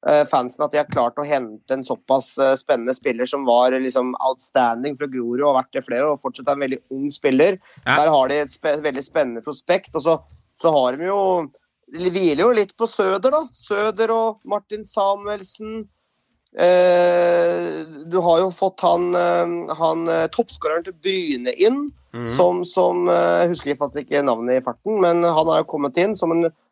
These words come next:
Speaker 1: på en måte slags erstatter på, på som midtspiss der. Du har jo Sondre Liseth, som er en habil spiller, eh, som, som, eh, har på en måte fått en veldig standing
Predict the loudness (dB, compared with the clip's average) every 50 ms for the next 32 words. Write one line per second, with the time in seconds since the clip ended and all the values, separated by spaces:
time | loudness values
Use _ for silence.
0 | _ _ _ 0 2 2 2 2 0 0 2 2 0 0 -2 -4 -8 -6 -6 -4
1 | -2 -4 -4 -4 _ _ -2 -2 -2 -2 -2 -2 0 2 2 0 0 -2 -4 -4
2 | -2 -2 -4 -6 -6 -6 -6 -4 -2 -2 -2 -2 -6 -8 -4 -4 -2 0 2 2
3 | 4 4 2 0 -4 -12 -20 -20 _ _ -2 2 4 4 4 4 2 2 0 0
4 | 0 0 2 0 0 0 0 -2 -4 -4 -4 -6 -4 -2 -2 -2 -2 -4 -4 -2
5 | 0 0 2 2 0 0 -2 -2 -2 -2 -2 -2 -4 -6 -6 _ -2 0 0 0
6 | 0 0 0 0 -2 -6 _ _ _ _ _ _ _ _ _ _ -2 0 2 2
7 | 4 4 2 2 0 0 0 0 -2 0 0 -2 -2 -2 -2 -2 -2 -2 -2 -2
8 | -2 -2 -2 0 0 0 0 0 2 2 2 2 2 0 -2 -4 -4 -6 -6 -6
9 | -8 -10 -8 -6 -4 -4 -4 -6 -2 0 2 4 4 2 2 2 2 0 0 0